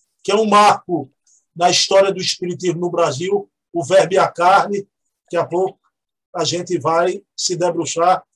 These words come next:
sobre essa obra. Mas, Dona Heloísa, vamos iniciar agradecendo a Deus, o nosso Pai de bondade infinita,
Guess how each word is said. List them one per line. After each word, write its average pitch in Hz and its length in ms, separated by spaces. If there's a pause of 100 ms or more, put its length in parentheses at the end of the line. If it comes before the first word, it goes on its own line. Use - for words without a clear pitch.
(140)
sobre 190 300
essa 196 220
obra. 135 440 (400)
Mas, 233 160
Dona 202 180
Heloísa, 202 420
vamos 208 260
iniciar 185 640 (640)
agradecendo 175 640
a 170 60
Deus, 175 580 (680)
o 160 80
nosso 185 340 (140)
Pai 196 280
de 185 140
bondade 180 720
infinita, 254 1400